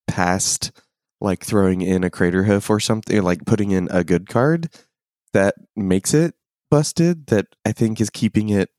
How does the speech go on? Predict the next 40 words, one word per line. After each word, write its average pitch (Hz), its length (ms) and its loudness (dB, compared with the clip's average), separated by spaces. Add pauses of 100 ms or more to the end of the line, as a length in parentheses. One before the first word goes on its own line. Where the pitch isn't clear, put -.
(160)
off 90 340 -2
of 92 200 -2
the 90 120 2
watch 85 340 0
list, 82 320 -4
because 87 400 -4 (360)
that 104 120 0
means 104 160 -2
it's 98 100 -4
put 107 200 0
in 98 120 -4
just, 92 260 -2
like, 87 300 0 (640)
you 110 80 0
know, 104 100 2
maybe 104 320 0
a 110 60 0
standard 101 420 0
deviation 92 960 0 (360)
less 92 400 0
dex - 580 -2
than 82 520 -2 (480)
some 101 200 0
other 92 220 2
card 85 320 0
that 90 120 -4
they 92 100 0
might 87 220 0
be 87 140 0
looking 82 380 -4
at. 78 300 -6
So 107 140 2
I 104 60 2
think, 117 220 -4
like, 101 220 0
one 101 180 2
of 95 80 0
the 95 100 -2
things 92 320 -2
about, 87 480 2